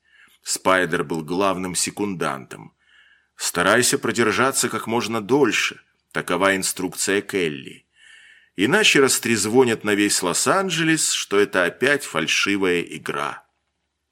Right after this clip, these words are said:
Всё это не способствовало бодрости духа. Но Ривера ничего не замечал.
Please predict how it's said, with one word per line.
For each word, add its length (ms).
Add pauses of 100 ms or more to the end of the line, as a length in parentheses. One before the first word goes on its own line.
(880)
Всё 340
это 220
не 100
способствовало 920
бодрости 560
духа. 500 (300)
Но 240
Ривера 480
ничего 500
не 100
замечал. 760